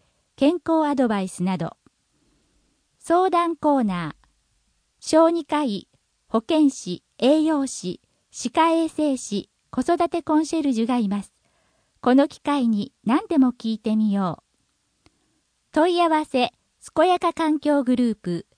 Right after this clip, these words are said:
電話、零七九四三五の二六一一。当日の連絡先、電話、零九零五一二七の一八二一。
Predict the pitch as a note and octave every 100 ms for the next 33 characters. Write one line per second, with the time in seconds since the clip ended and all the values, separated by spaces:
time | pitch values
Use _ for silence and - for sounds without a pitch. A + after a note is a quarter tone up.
0 | - B3 E4 D4+ C#4 C4+ - _ _ -
1 | C#4+ G4 G4 F4+ D4 B3+ A#3 G#3 - -
2 | A#3+ E4+ F4+ F4 E4+ C#4+ A#3 A3 F#3+ -
3 | G#3 C#4+ E4+ E4 - A3 G#3 - A#3+ B3
4 | - F3+ - _ _ _ _ _ - E4
5 | F#4 E4+ D#4+ C4+ C4+ - A3 D4 D4+ D4
6 | - C4 - A3+ - _ _ _ - B3+
7 | D4 C#4+ A#3+ A#3 - _ _ _ C#4 E4
8 | F#4 - E4+ D4+ A3+ A3+ F#3+ - _ _
9 | - D4 F4 F4+ - C4 B3 B3+ C4+ C#4
10 | B3 G3+ E3+ E3+ - - A3 D#4+ D#4 E4
11 | - G3+ G#3+ A3+ A3 A3 - F3